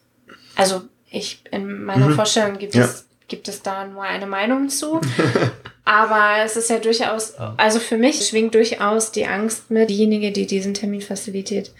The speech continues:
Speaker 1: durchaus die Angst mit, was mache ich denn, wenn es dann zu einer politischen Diskussion kommt?
Speaker 2: Mhm.
Speaker 1: Weil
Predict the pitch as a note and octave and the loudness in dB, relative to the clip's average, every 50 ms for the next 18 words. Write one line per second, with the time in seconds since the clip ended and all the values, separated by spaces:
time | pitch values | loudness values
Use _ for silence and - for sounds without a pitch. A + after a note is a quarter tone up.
0 | - - - _ - - A3 A3 - - - - - - - - - F#3 G3+ G#3 | -20 -20 -20 _ 0 2 4 6 6 4 4 2 0 -2 -2 0 0 0 0 -2
1 | - - - G3+ G3 G3 - - - G3 G3 - G3 G3 G3+ G3+ - - - F#3+ | -4 -4 -4 -2 -2 -4 -4 -6 -8 -6 -4 -4 -4 -2 -4 -6 -6 -6 -4 -4
2 | F#3 F#3+ F#3 F#3 F#3+ F#3 F#3 F#3 - - F#3+ F#3 F#3+ G3 G3 - - - G#3+ G3+ | -4 -6 -6 -8 -8 -8 -8 -8 -6 -4 -2 -2 -2 -4 -4 -6 -6 -6 -4 -6
3 | F#3+ F3+ - - G3 F#3 F#3+ F#3+ - F#3 - - F#3+ F3 F3+ - - - F#3+ F3 | -6 -6 -6 -8 -6 -6 -4 -4 -2 -2 -2 -2 -2 -4 -6 -6 -6 -6 -8 -10
4 | F#3 F#3 F#3 F#3 - - - - - - - - _ _ - - G#2 G2+ G#2+ A2 | -8 -10 -10 -12 -12 -12 -12 -12 -12 -14 -16 -18 _ _ -12 -8 -6 -6 -6 -8
5 | - - - - G3 G3 G3+ G3+ G3+ G3 - - - | -10 -14 -14 -4 2 4 6 6 8 6 4 2 -2